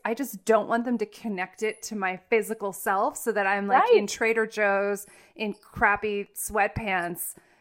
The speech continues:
Speaker 1: you know, deciding, do I wanna get the, the chocolate covered banana slices and have somebody be like, "Hey,"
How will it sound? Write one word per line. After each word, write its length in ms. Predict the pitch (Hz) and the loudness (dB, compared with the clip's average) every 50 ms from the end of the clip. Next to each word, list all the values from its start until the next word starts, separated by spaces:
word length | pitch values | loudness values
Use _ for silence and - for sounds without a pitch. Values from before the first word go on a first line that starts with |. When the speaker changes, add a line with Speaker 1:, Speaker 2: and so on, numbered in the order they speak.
| _ | _
Speaker 1:
you 160 | - - 226 226 | -6 -4 -2 0
know, 360 | 214 196 190 190 190 - - _ _ _ _ _ | 0 2 0 0 -2 -6 -10 _ _ _ _ _
deciding, 600 | - 240 240 - - 233 220 214 214 214 214 214 | -8 -8 -6 -2 2 4 4 4 4 0 -2 -4
do 180 | 202 208 190 196 | -6 -4 -2 -2
I 80 | 190 190 | -2 0
wanna 260 | 185 190 190 208 220 | -2 -2 -2 -4 -4
get 240 | 208 254 262 262 - | -4 -6 -6 -4 -6
the, 140 | 294 294 - _ _ _ _ - | -6 -6 -8 _ _ _ _ -8
the 140 | - 254 254 _ _ _ _ - | -8 -8 -8 _ _ _ _ -8
chocolate 400 | - - 240 226 - 262 254 - | 0 2 2 2 2 -2 -6 -4
covered 300 | - 247 220 247 233 - | -4 -2 -2 -2 0 0
banana 320 | 233 226 220 220 220 233 | 0 0 0 -2 -2 -2
slices 580 | - - 254 233 240 240 285 277 285 269 - - - | -2 0 2 2 2 0 -2 -6 -6 -6 -6 -2 0
and 180 | 233 233 233 | 2 2 2
have 220 | 233 240 226 220 - | 2 2 0 0 0
somebody 260 | - 240 233 226 233 | -2 -2 -2 -2 -2
be 140 | 208 233 220 | -2 -2 -2
like, 140 | 208 202 - | -2 -4 -6
"Hey," 840 | 180 220 320 415 508 659 640 571 466 381 285 233 202 170 170 170 | -4 0 2 2 2 2 4 4 4 4 2 2 -2 -6 -8 -12